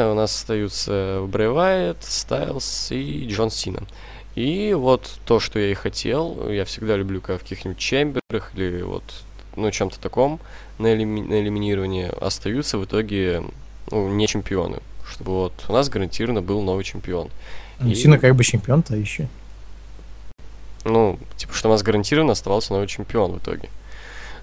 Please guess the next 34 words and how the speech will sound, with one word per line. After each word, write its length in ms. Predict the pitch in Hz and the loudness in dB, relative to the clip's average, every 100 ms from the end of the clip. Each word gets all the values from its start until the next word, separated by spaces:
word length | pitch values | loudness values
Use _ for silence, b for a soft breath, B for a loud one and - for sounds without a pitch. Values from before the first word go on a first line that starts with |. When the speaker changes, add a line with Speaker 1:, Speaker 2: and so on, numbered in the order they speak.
| 120 | 4
Speaker 2:
Так 80 | 107 | 4
Speaker 1:
Вот. 140 | 95 | 8
Speaker 2:
остались 460 | 156 120 147 143 123 | 8 8 8 8 8
Сина, 480 | - - 147 196 156 | 4 4 10 10 10
который 360 | 127 - 120 110 | 6 4 4 6
чемпион, 520 | 123 113 120 113 110 92 - | 2 4 4 4 2 -2 0
э, 40 | 117 | 6
Speaker 1:
Не, 260 | 135 120 | 8 10
я, 160 | 110 113 | 10 10
ну, 100 | 113 | 12
Speaker 2:
Стайлз. 260 | 123 135 160 | 12 10 8
Speaker 1:
в 40 | |
смысле, 520 | - 113 - 113 104 | 4 2 2 4 2
в 140 | 95 - | 2 0
Speaker 2:
А, 40 | |
Speaker 1:
конце-то, 480 | - 117 107 120 - | 6 8 8 6 4
Speaker 2:
в 40 | |
конце. 140 | 107 131 131 - | -2 -2 -4 -4
Speaker 1:
ты 60 | - | -2
Speaker 2:
А. 20 | |
Speaker 1:
понял. 360 | - 101 - - | 4 4 4 -4
Вот. 340 | - 90 - - | -4 -4 -4 -2
И 100 | 95 | 0
Брэй 180 | 95 104 | 4 6
Уайт, 280 | 127 165 113 | 8 6 6
да, 180 | 113 | 6
вот 240 | 110 98 - | 4 2 2
он 240 | 107 117 | 2 2
запинил 540 | 101 95 92 107 117 98 | 0 -2 -2 0 0 2
Джона 240 | 95 104 | 0 -2
Сину 260 | - 98 104 | -2 -4 -4
после 300 | 92 - 101 | -8 -8 -10
Систер 440 | - - - - | -8 -6 -4 -2
Эбигейл. 440 | - - - - | -4 -4 -6 -6